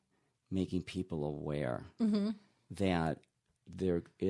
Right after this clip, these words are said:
Speaker 1: are other ways in which to get these types of nutrients. Now,
Speaker 2: Mm-hmm.
Speaker 1: in their case, they were, there wasn't <laughs> much in there, but
Speaker 2: Mm-hmm.
Speaker 1: it was very much a marketing thing, and it was mostly sugar.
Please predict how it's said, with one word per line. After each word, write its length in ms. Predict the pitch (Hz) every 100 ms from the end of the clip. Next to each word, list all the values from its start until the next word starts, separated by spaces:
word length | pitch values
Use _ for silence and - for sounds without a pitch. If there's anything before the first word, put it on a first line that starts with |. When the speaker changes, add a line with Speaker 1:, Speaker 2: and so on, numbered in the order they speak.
| 90 -
Speaker 1:
are 240 | 98 104
other 280 | 90 87 87
ways 400 | 80 78 80 78
in 120 | 78 80
which 240 | 76 -
to 420 | - 78 78 73 - _ _ _ _ _ -
get 340 | 82 82 -
these 260 | - 80 78
types 320 | - 76 -
of 60 | 71
nutrients. 460 | 78 76 85 85 95
Now, 180 | 87
Speaker 2:
Mm-hmm. 140 | 202 95 - _ _ _ -
Speaker 1:
in 200 | 71 78
their 220 | 107 110
case, 580 | - 78 73 69 - -
they 260 | 85 82 76
were, 400 | 78 71 69 - _ _ _ _ _ -
there 100 | 80
wasn't 300 | 90 78 90
<laughs> 80 | 95
much 240 | - -
in 160 | 95 85
there, 240 | 69 69 78
but 220 | 85 82
Speaker 2:
Mm-hmm. 60 | 101 - - - -
Speaker 1:
it 60 | 90
was 120 | 82
very 340 | 90 95 90
much 260 | 80 87 85
a 40 | 78
marketing 500 | 80 90 78 73 65
thing, 300 | 71 78 78
and 280 | 82 78 76 -
it 120 | 82
was 260 | 80 78 90
mostly 480 | 95 101 - 80
sugar. 500 | 80 - 90 58 -